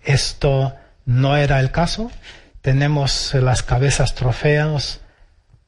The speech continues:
ahora lo digo también, las cabezas cortadas desde los inicios y desde la época Baracas,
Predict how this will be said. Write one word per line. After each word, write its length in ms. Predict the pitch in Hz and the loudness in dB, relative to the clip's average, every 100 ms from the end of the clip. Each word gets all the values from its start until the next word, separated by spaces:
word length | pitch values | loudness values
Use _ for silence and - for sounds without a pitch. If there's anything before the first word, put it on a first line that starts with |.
| _ _ _ _ _ _ _ - | _ _ _ _ _ _ _ -14
ahora 280 | - 104 104 | -6 0 0
lo 120 | 113 | 2
digo 260 | 107 113 120 | 0 0 0
también, 400 | 139 151 180 165 | 2 2 2 2
las 160 | 113 | 0
cabezas 480 | - 120 127 139 127 | 0 0 2 2 0
cortadas 760 | - 127 - 175 156 151 - - - - - | 0 -2 2 2 2 -2 -6 -12 -16 -16 -4
desde 500 | 127 120 175 - 170 | 0 2 0 -2 -4
los 220 | 147 127 | -4 -2
inicios 600 | 139 156 165 - 147 - | 0 0 -2 -4 -4 -2
y 140 | 139 131 | 0 0
desde 560 | 107 131 160 - 160 | 2 0 0 -2 0
la 160 | 143 139 | 0 0
época 540 | 131 143 - 123 120 - - - | -2 -4 -2 0 0 -4 -18 -8
Baracas, 580 | - 110 147 151 135 - | 0 2 2 2 0 -2